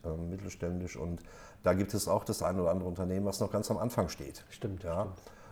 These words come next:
Speaker 2: ja.
Speaker 1: Und, ähm, natürlich ist, es ist ein kompliziertes, komplexes Thema. Ähm, und, ähm,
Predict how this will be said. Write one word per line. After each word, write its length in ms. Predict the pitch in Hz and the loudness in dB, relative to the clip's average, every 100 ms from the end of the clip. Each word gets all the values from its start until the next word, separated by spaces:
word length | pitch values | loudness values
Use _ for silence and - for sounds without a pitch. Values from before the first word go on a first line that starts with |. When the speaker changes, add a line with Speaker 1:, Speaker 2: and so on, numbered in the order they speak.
| 95 | -4
Speaker 2:
ja. 80 | 90 | 2
Speaker 1:
Und, 340 | 87 85 80 | 4 2 2
ähm, 320 | 90 87 87 87 | 2 4 2 0
natürlich 420 | 87 87 120 123 | 0 2 4 4
ist, 220 | 101 - - - 87 80 - | 2 -2 -4 -10 -8 -8 -4
es 180 | - | -2
ist 240 | - - - | 0 -2 2
ein 100 | 113 | 4
kompliziertes, 800 | - 123 117 - - 135 139 - | 6 6 4 2 6 8 6 2
komplexes 540 | 113 113 117 - - | 0 2 0 0 0
Thema. 320 | 110 104 156 - - - - | 2 4 2 -6 -16 -20 -2
Ähm, 380 | 90 92 92 92 | 4 4 4 2
und, 420 | 90 92 92 92 98 | 0 0 0 -2 -2
ähm, 380 | 90 90 87 | 0 2 0